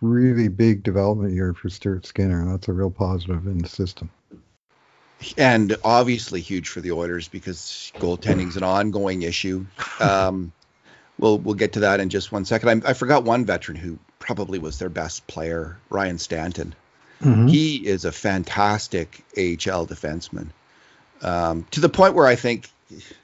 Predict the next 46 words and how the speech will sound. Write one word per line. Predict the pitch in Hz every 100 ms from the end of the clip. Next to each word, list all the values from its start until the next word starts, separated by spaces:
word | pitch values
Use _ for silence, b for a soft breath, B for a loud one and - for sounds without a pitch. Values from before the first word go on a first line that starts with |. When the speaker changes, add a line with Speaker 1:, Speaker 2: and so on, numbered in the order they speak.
| _ b b b
Speaker 2:
if | -
an | 120
N | 131 139
H | 110
L | 120
team | - 110
was | 101 87
desperate | 95 90 - 95
for | - 82
a |
third | 80 90 78
pairing | 101 87 85
guy, | 85 82
Ryan | 95 117
Stanton | 90 - 82 82 85
is | 78 -
just, | 87 - -
uh, | 76 80 -
he's | - 101 117
a, | 101
he's | 101 139 156
a | 98
very, | 76 92 101 95
very | 73 80 76
solid | 73 90 82 76
hockey | 78 73 -
player. | - 80 82 - B -
His | 190
skating | - - 123 123 117
is | 104 101
a |
little, | 98 98 95
you | 123 127
know, | 107
it's | 107 -
not | 110 107
great, | - 107
but | - 110
he's | 165 - -
s-, | - - -
positionally | - 101 110 143 - 92 78
fantastic. | - 98 107 98 69 80 - - - - B B B B B -
Um, | 85 85 85 78 80 _ _ -
so | - 113
we'll | 107
see, | 95 104 95 87